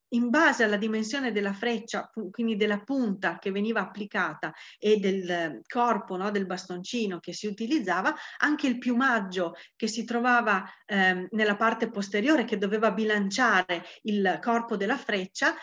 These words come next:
era regolato in base al peso della punta, quindi una punta spessa avrà avuto un piumaggio più grosso, non so, dico delle piume di fagiano per dire,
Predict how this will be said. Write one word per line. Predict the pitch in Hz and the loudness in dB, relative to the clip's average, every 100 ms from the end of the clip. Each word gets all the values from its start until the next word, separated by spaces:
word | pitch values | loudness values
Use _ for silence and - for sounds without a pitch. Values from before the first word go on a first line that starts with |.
| - | -18
era | - 196 233 330 - - | -2 2 4 4 2 -12
regolato | - 202 196 247 165 196 | -4 -2 2 2 2 0
in | 285 | 0
base | 190 165 190 240 | 2 2 2 0
al | - 185 190 | 2 -2 2
peso | 202 202 226 | 0 0 -2
della | 190 175 165 - | -2 -2 -6 -6
punta, | 180 143 151 175 190 | -8 -8 -6 -4 -2
quindi | 202 160 | -2 -2
una | 165 156 | -6 -8
punta | 208 190 185 | -4 -4 -4
spessa | 170 - 214 208 175 | -6 -2 -2 0 -2
avrà | 180 | -2
avuto | 185 196 190 | -2 -2 -4
un | |
piumaggio | 202 196 196 170 165 | -2 0 0 0 -6
più | - 202 | -6 -2
grosso, | 202 143 156 - 262 320 - - - _ _ _ 202 | 0 -2 -4 -6 -2 -2 -4 -18 -20 _ _ _ -8
non | 175 160 | -8 -4
so, | 220 - - | -4 -4 -4
dico | 180 180 | -6 -4
delle | 180 170 165 | -4 -2 -2
piume | 208 190 | 0 0
di | 180 170 | -2 -4
fagiano | 196 185 160 143 170 226 | -4 -2 -2 -2 -6 -6
per | 175 165 | -6 -6
dire, | 170 170 262 | -4 -2 -2